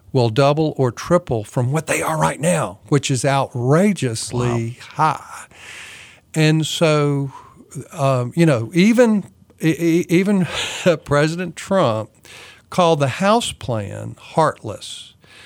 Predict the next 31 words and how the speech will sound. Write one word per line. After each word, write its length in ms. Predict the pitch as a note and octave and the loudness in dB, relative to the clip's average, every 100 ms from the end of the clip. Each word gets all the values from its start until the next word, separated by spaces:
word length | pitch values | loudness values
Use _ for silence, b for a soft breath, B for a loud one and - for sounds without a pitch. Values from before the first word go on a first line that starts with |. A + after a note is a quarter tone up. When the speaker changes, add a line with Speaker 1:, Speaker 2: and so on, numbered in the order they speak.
| B B B | B B B
Speaker 1:
And 180 | D3+ C#3 | 0 2
he 60 | C#3+ | 2
s-, 200 | - - _ - | 0 -10 _ -4
he 140 | C#3 | -2
said 360 | - D3+ C3+ A#2+ | 0 0 0 -2
to 120 | C3+ | -4
the 120 | A#2 | -4
Senate, 680 | - - A3 C#4+ D#3+ C3 - _ _ _ _ _ - | -4 0 4 4 4 2 -2 _ _ _ _ _ 0
"Okay, 380 | D#3 F3 F3+ D#3 | 0 2 2 2
guys, 440 | B2 G#2+ G#2 B2 C#3+ | 0 -2 -2 -4 0
let's, 300 | D3+ - - | 0 0 -8
let's 180 | D3+ D3+ | 0 0
put 220 | - F3+ | 0 -4
some 180 | - B2 | -2 -4
heart 440 | A2+ G3+ G3 - - | 0 2 2 0 -4
back 260 | C3+ C3 | -4 -2
into 360 | C#3+ C3 A#2+ C3 | -2 -2 -4 -6
this 260 | A#2 A2+ | -6 -6
legislation." 960 | A#2+ A2+ A2+ G#2+ - F#3+ A3 - G#2+ A#2 | -4 -6 -6 -8 -2 -2 -2 -6 -10 -2
Well, 220 | D3 D#3 | 2 2
the 100 | C#3 | 0
Senate 460 | B2 - B3 D4 - | -4 -2 0 0 -2
plan 340 | - C3+ C3 | -2 0 0
is 140 | C#3 A#2+ | -2 -4
almost 480 | - F3 G3+ E3+ - | -2 2 2 2 -2
identical 440 | C#3+ F3 E3 C3+ B2 | 0 2 2 -2 -6
to 120 | A#2+ | -6
the 100 | A2+ | -4
House 280 | C#3+ C3 - | -2 -2 -6
plan. 340 | - G#2 - _ B B B B B B B B _ _ - | -12 -12 -16 _ B B B B B B B B _ _ -2
And 300 | D#3 D#3 | 0 0